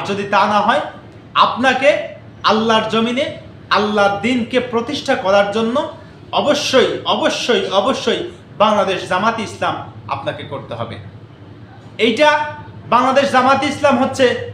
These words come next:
এই কাজটা করা আপনার জন্য ফরজ, কারণ ইসলামী আন্দোলন করা হচ্ছে ফরজ। ইসলামী আন্দোলন করা যেহেতু ফরজ, সুতরাং বাংলাদেশ জামাত ইসলাম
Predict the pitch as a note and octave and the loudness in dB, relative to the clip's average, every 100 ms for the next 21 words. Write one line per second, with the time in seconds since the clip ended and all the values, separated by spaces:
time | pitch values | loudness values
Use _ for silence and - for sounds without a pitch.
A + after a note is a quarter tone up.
0 | - - C4 - C#4+ - C#4 A#3+ A#3+ A#3 | -8 0 0 4 2 2 0 2 4 4
1 | A#3 A#3 A3+ A3 A3+ - B3 C4 G#3 - | 4 0 -2 -2 -4 0 2 4 2 -2
2 | - - - - G3 G3 A3+ - C4 B3 | -10 -16 -18 -4 -2 -2 -4 -2 0 2
3 | A#3+ A3 B3 C4+ A3+ G3 F#3 F#3 F3 F3+ | 2 2 2 0 2 2 2 -2 -6 -6
4 | F3 - - - - - - - - - | -6 -10 -14 -18 -18 -16 -16 -18 -18 -18
5 | - - - - A3 B3+ - D4+ D4+ D4+ | -16 -16 -16 -8 -2 -2 0 4 4 4
6 | B3+ C4+ C4+ D4 D4+ D4 - C4+ C4 B3+ | 4 4 6 6 6 2 0 2 4 4
7 | B3 C#4+ C4+ - G#3+ C#4 - - - - | 2 2 0 2 4 4 0 -10 -14 -8
8 | B3 A#3+ B3 C#4+ D4 - - A3+ A#3 A3 | -4 0 2 0 -2 -10 -2 2 2 2
9 | G#3+ B3 - G#3+ G#3 G#3+ A3 G3+ - A3+ | 2 2 0 0 0 0 -2 -6 0 0